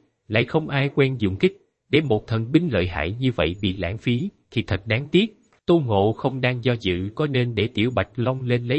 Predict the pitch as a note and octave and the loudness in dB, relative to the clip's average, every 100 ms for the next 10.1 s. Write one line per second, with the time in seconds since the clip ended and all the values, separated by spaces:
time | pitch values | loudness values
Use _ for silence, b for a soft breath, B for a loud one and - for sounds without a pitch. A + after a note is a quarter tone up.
0 | F3 C3 B2 F#2 D#2+ - E3+ - A#2+ - | 0 0 0 -2 -4 -4 -4 0 -2 0
1 | A2+ A2 G2 _ _ - A#2 A#2 C#3+ G2 | -2 -2 -8 _ _ -4 -2 0 0 -2
2 | B2+ C#3+ C3+ C#3+ C#3 b b - G#2+ A#2 | 0 0 2 2 0 b b -4 -2 0
3 | B2 B2 F#2+ A#2 D3 - E2 D3+ F3 G#2+ | -2 -2 -4 -4 -2 -2 0 0 2 0
4 | A2+ D3 D#3 C#3+ A#2+ E3+ G#2+ D2+ C#2+ - | -4 -4 -4 -2 -2 -2 -2 -4 -4 -12
5 | _ _ G2+ G2 C#3+ C3 A#2+ E3+ A2+ F2+ | _ _ -4 -2 -2 -4 -2 -4 -2 -2
6 | F2+ F#2 F#2+ F#2+ C#3+ C#3+ F3+ F3 E2+ E2 | 0 0 0 0 -2 0 -2 0 -2 -4
7 | F3 _ _ C3 D#3+ A#2 F#2+ - C#3 C#3 | -8 _ _ -4 0 0 0 0 2 2
8 | G#2 F#2 - G3 - C3 B2 G2 F#2 G2 | 2 -2 -2 -4 -2 -2 0 0 -2 -2
9 | D#2 F2+ G2+ F#2 D#2+ - B2 G#2 G2 B2 | -4 -4 -2 -2 0 -2 -2 -2 0 0